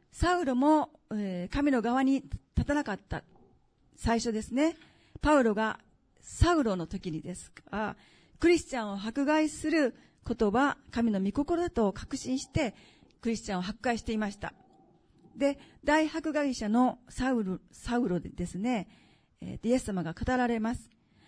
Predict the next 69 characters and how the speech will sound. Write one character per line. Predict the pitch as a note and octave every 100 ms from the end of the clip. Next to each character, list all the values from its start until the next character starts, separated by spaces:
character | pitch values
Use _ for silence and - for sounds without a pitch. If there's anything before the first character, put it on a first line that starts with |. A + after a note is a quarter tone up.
| _ _
「ト | C#4
ゲ | D#4+
の | D#4 C#4
つ | -
い | B3 A3
た | G#3
棒 | F#3+ A#3+ G#3+ G3+ C4+ A#3+
を | - - _
蹴 | -
る | D#4
こ | D4 C4+
と | G#3
は | A#3 C4 - - _
あ | -
な | A#3+ B3+
た | A3+
に | G#3+
と | G#3
っ |
て | G#3 -
痛 | F#3 D#4
い | F#4
こ | C4
と | A3
で | B3+
す」 | B3
と | - D#3+ - _ - _ _ _ - -
語 |
ら | A#3+
れ | A#3+
ま | A#3 A#3
し |
た。 | - F3+ - _
で、 |
そ | B3 D#4
れ | E4
を | D#4+
聞 | - G4
い |
て、 | - C#4 B3 - _ _ _ _ _ _ _ _ _ _ - - - _
で、 | G#3+
そ | A3 C4
れ | C#4
は | C4+
ど | E4+
う |
い | E4+
う |
意 | A#3
味 |
か | G3
と | F#3 F#3
言 |
い |
ま | F#3
す | F#3+ -
と、 | B3 G#3+ - - _ -
あ | C4
な | F#4+
た | F#4 C4+
が | A3+
や | G#3
っ | A#3+
て | - C#4+ D4+
い |
る | D4
こ | C4+
と | A3+ F#3+
は | F#3 B3+ B3